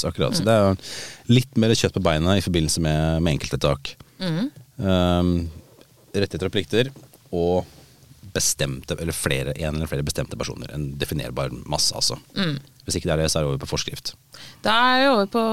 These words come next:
Speaker 2: forskrift, ja.
Speaker 1: Mm.
Speaker 2: Ehm, som jo kan gjelde på en måte, eh, ubestemt personer. Så det kan en gruppe være veldig stor.
Speaker 1: Mm.
Speaker 2: Eh, for eksempel kan det være et helt nabolag som er den gruppen, men,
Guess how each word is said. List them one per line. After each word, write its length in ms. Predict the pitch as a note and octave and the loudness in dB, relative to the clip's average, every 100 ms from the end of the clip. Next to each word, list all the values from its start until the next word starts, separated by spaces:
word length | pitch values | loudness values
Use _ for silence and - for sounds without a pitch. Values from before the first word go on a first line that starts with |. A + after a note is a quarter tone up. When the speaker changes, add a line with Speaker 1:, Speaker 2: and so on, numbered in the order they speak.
| A3 | -2
Speaker 2:
forskrift, 600 | A3 - - D#3 - - | -4 -6 -6 -6 -8 -4
ja. 120 | E3+ E3 - | -2 -2 -6
Speaker 1:
Mm. 100 | - | -2
Speaker 2:
Ehm, 1120 | F3+ F3+ F3+ F3+ F3+ F3+ F3+ F#3 - - F3 - | 0 2 0 0 -2 -2 -4 -6 -6 -8 -10 -14
som 280 | - - C#4+ | -8 -2 2
jo 140 | B3 F#3+ | 2 2
kan 240 | F#3+ F#3 | 0 0
gjelde 320 | F3+ D3+ D3 D3+ D3 | 0 0 0 -2 -2
på 100 | F3 | -4
en 80 | |
måte, 260 | D3+ C#3 D3+ D3 D3 D3 C#3+ - - - - - - | -4 -4 -2 -2 -2 -4 -6 -14 -20 -20 -20 -20 -12
eh, 140 | - - F3+ | -6 0 0
ubestemt 340 | D3+ C#3 C3+ | 0 -4 -6
personer. 260 | D#3 E3 F3+ | -2 0 0
Så 100 | A3 | 0
det 80 | G#3+ | 0
kan 180 | F3 A3+ | 0 2
en 120 | C4 | 2
gruppe 320 | E3+ - D3+ | 2 -4 -2
være 160 | D3 D3+ D3+ | 0 2 0
veldig 120 | D#3+ | -2
stor. 420 | - - A3 D#4 C#3+ - - | -4 -4 -2 0 -2 -6 0
Speaker 1:
Mm. 280 | D2 C#2+ G2 - | 2 2 -2 -2
Speaker 2:
Eh, 800 | F#3+ F#3+ F#3+ F#3 F#3 F#3 F#3 F3+ | 2 2 2 2 2 0 -2 -4
for 160 | F3+ | -4
eksempel 540 | F#3 F3 D#3 C#3+ E3 E3 | -2 -2 -4 -2 -4 -2
kan 160 | G3 | -2
det 80 | A#3+ | 0
være 220 | A3 C#3+ | 0 -2
et 80 | - | -4
helt 140 | D#3 E3+ | -6 -2
nabolag 720 | E3+ D#3 C#3+ D#3 G3 B3+ F#3+ | -2 -2 -2 -2 0 -2 -6
som 160 | G#3+ G3 | -4 -2
er 80 | |
den 160 | E3+ F3 | -2 -4
gruppen, 360 | F#3+ - B3+ A#3 G#3 | -8 -4 -2 0 -2
men, 200 | G#3 | -2